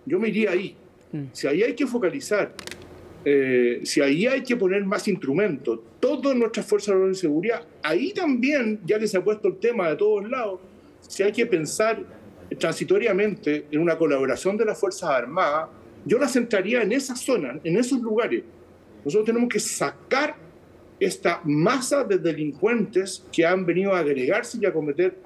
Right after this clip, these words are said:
Speaker 1: eh, eh, un, un número importante de delitos, sea poniendo a la disposición de la justicia para que cumplan penas largas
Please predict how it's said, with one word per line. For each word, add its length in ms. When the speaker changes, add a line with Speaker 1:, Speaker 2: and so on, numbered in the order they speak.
Speaker 1:
eh, 240
eh, 340
un, 200
un 340
número 240
importante 480
de 80
delitos, 360
sea 280
poniendo 340
a 40
la 80
disposición 400
de 60
la 80
justicia 400
para 120
que 40
cumplan 320
penas 320
largas 800